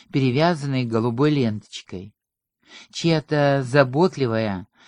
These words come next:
вероятно, женская рука хозяйничала постоянно.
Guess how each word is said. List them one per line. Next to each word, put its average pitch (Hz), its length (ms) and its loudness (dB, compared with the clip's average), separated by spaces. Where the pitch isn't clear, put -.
вероятно, 135 680 0
женская 123 880 -2
рука 160 640 0
хозяйничала 185 800 2
постоянно. 104 920 -4